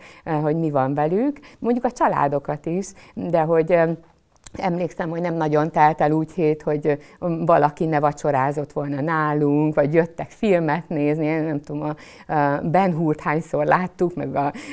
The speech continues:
a, a Nicky Cruz-nak az életét, fogalmam nincs nagyon sokszor, meg, ö, vacsorát adott. Na és lényeg az egészben, hogy egyik sráctól tudtuk meg, ö, tudta ő meg, hogy a, a Jani börtönbe került,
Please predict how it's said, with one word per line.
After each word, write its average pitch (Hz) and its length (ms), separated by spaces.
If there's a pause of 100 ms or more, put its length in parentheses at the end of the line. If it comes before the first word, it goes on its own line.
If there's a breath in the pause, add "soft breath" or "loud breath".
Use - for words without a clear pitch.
(100)
a, 160 80 (400)
a 147 100
Nicky 208 280
Cruz-nak 185 640
az 208 200
életét, 185 600
fogalmam 165 640
nincs 170 220
nagyon 156 200
sokszor, 185 420 (300 loud breath)
meg, 135 200
ö, - 280
vacsorát 175 600
adott. 165 280 (140 loud breath)
Na 208 80
és 196 100
lényeg 233 260
az 170 120
egészben, 175 340
hogy 165 100
egyik 165 280
sráctól 156 540
tudtuk 151 420
meg, 220 460
ö, 156 120
tudta 160 380
ő 151 160
meg, 196 280
hogy 160 220
a, 151 200 (260 loud breath)
a 165 80
Jani 156 260
börtönbe 147 580
került, 247 560